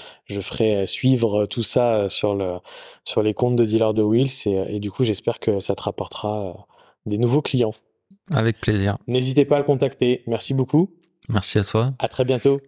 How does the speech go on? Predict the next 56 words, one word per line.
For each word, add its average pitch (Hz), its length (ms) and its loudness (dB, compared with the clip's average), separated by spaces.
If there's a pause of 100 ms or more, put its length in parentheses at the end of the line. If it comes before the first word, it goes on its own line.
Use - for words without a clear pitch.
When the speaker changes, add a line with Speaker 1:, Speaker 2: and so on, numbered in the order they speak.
(120)
Speaker 2:
T'as 107 100 -2
pas - 100 -2
oublié 110 160 2
une 107 80 2
question ? 135 400 0 (520)
Speaker 1:
J'ai - 180 2
oublié 139 180 4
une 165 80 0
question. 135 400 -2 (120)
Et 123 100 0
tu - 100 -4
vois, 131 80 4
ça 135 140 -2
fait 117 140 -4
deux 123 140 2
fois 143 160 -2
que 139 140 0
je 110 100 -6
l'oublie. 117 360 -4 (420)
Et 107 100 -2
tu - 140 -10
fais 117 140 0
bien 135 200 0
de, 135 260 4
de 123 120 0
me 120 80 0
reprendre, 120 460 0 (180)
Speaker 2:
<laughs> - 220 -4
Speaker 1:
euh, 110 320 6
parce 107 200 2
que, 98 680 4
parce 101 200 -2
que 98 320 -2
je, 98 280 -4
c'est, 98 180 -6
je 107 140 -8
l'ai 113 40 4
oublié 131 240 2
avec 160 140 2
Domis. 135 400 2 (440)
Et 113 60 0
j'en 107 140 0
suis, 117 320 -2
euh, 101 460 2
j'en, 101 240 -8
j'en 101 140 -6
suis 104 180 -8
désolé. 139 400 2
Et 135 80 2
je - 100 -2
la 107 100 4
referai 120 440 0
en 104 280 -2
aparté 117 360 -2
avec 120 80 0
Domis. 113 380 -4